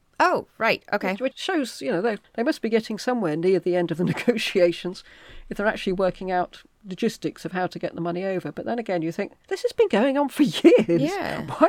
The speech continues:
Speaker 2: has this not been planned before?
Speaker 1: And when is it going to be finished?
Speaker 2: Mm.
Speaker 1: The length of time is hard to deal with.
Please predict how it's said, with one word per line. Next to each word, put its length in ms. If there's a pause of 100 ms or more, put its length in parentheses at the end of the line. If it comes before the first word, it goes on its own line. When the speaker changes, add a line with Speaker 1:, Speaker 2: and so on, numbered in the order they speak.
Speaker 2:
has 140
this 220
not 200
been 200
planned 420
before? 460 (160)
Speaker 1:
And 500
when 180
is 140
it 120
going 220
to 80
be 120
finished? 760 (600)
Speaker 2:
Mm. 420
Speaker 1:
The 100
length 400
of 140
time 320
is 100
hard 460 (220)
to 300 (680)
deal 220
with. 260